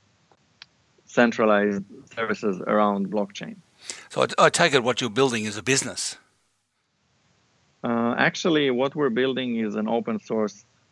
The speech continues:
Speaker 1: open source platform, and it's, um, not quite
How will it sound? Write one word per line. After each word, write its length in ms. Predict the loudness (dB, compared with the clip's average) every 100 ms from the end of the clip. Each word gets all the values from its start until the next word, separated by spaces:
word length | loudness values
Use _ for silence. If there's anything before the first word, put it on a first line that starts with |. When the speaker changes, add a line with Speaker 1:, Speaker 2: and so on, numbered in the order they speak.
| _
Speaker 1:
open 280 | -10 -8 -6
source 240 | -4 -4 -2
platform, 560 | -2 -2 -2 -2 -4 -10 _ _ -10
and 200 | -4 -2
it's, 300 | -2 -4 -2
um, 640 | 2 2 2 2 0 0 -6 _ _ _
not 420 | -2 2 0 -2 -6
quite 520 | 4 6 8 6